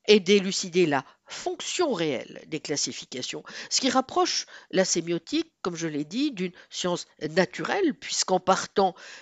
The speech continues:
des classifications catégorielles, l'observation phénoménologique permet ensuite de voir s'il faut les retenir ou les réviser, en les inscrivant d'emblée dans l'ontologie.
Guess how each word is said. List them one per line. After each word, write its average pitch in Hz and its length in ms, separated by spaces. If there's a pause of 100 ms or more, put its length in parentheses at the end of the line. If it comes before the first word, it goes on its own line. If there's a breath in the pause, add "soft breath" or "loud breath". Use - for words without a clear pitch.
(100)
des 175 80
classifications 175 800
catégorielles, 165 880 (340 loud breath)
l'observation 180 800
phénoménologique 151 1040
permet 160 360
ensuite 160 460
de 175 80
voir 160 500 (280 loud breath)
s'il - 180
faut 170 180
les 147 120
retenir 196 520 (200)
ou 208 100
les 156 140
réviser, 135 580 (640 loud breath)
en 214 100
les 208 240
inscrivant 185 560
d'emblée 165 460
dans 208 180
l'ontologie. 156 800